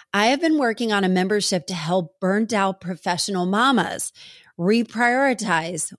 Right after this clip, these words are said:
what lights you up. Now, I am in the middle of baking that. It is not yet available, but it is so freaking juicy and awesome.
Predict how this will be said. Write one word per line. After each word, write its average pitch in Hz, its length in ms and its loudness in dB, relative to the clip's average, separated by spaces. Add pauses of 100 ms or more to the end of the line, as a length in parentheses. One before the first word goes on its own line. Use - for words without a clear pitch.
(100)
what 180 320 0
lights 185 320 0
you 190 160 2
up. - 260 -8 (500)
Now, 196 300 0 (160)
I 202 120 0
am 254 140 2
in 269 80 2
the 269 60 2
middle 240 260 2
of 170 180 -2
baking 220 440 0
that. 185 300 0
It 220 100 0
is 175 180 -2
not 180 360 0
yet 294 160 0
available, 185 720 0 (400)
but 220 120 2
it 208 140 2
is 190 200 0
so 214 420 0
freaking 226 460 -2
juicy 180 600 0
and 175 140 -4
awesome. 156 560 -6